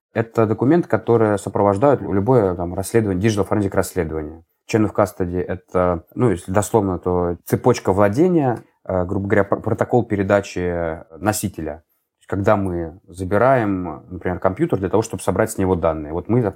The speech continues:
оформляем chain of custody. А acquisition notes — это протокол сбора данных, где мы описываем пошагово, что мы делали, каким программным обеспечением пользуемся, в каких условиях, когда, кто это делал. Ну, короче говоря, очень подробно все описываем, документируем.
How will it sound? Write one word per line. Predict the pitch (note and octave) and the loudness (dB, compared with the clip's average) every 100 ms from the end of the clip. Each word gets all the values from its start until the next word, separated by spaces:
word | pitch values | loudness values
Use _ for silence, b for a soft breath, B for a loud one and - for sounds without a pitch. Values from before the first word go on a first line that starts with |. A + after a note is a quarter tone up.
| - | -8
оформляем | F2+ - F#2+ A2 G#2+ | -10 -4 -2 0 -2
chain | G2 F2+ | -2 -4
of | E2+ | -4
custody. | D2+ - - _ _ _ | -6 -8 -18 _ _ _
А | - | -2
acquisition | G#2 A#2 C3 C3 D3 | 0 0 -2 0 0
notes — | G#3 - | 0 -2
это | B2 A#2+ A#2 A2 G#2+ G2+ - | -4 -2 0 0 0 -4 -2
протокол | - B2 - C#3+ C#3+ F#2 | 0 -2 0 2 2 0
сбора | G2 G2 A2 F#2+ | -6 -2 -2 0
данных, | F2+ E2 D#2+ - | 0 0 -6 -12
где | F#2 G2+ A2+ | -6 0 2
мы | G#2+ | 2
описываем | G2+ A2 - C3+ C3+ A2+ G#2 F#2+ F#2 F#2 F2 - _ | 0 -4 0 0 2 2 2 0 -2 -4 -8 -14 _
пошагово, | A2 - A2 F#2+ F2+ | -2 2 2 2 0
что | - G2 | 0 0
мы | G2 | 2
делали, | B2+ C3+ A2 G#2 | 2 2 2 0
каким | - F#2+ F#2+ | -4 -6 -2
программным | F#2+ F#2+ F#2+ | 0 0 0
обеспечением | F#2 - G2 A#2 G#2 | -4 -6 -2 0 2
пользуемся, | G2 G2+ F#2+ | 2 0 0
в | |
каких | A#2 - - | -2 -4 -6
условиях, | F#2+ B2+ B2+ G#2 F#2+ | -2 4 4 4 0
когда, | - F2 F2+ A#2 A2 F#2+ - _ | -2 -4 2 4 4 2 -6 _
кто | - G2+ | -2 0
это | F#2 | 0
делал. | F2+ B2+ A#2+ F#2+ | 0 4 4 4
Ну, | - - | 2 0
короче | - F#2 G2 | -6 -6 -2
говоря, | F#2+ G#2 G2 | 0 2 0
очень | G2 F2 | -2 -2
подробно | F#2+ G#2 F#2+ F2 | 0 0 -2 -4
все | - | -4
описываем, | F2 F#2 - D#2+ D#2+ | -6 -6 -12 -12 -12
документируем. | E2 F#2+ F#2 F2+ E2 D#2 | -6 -4 -4 -6 -10 -10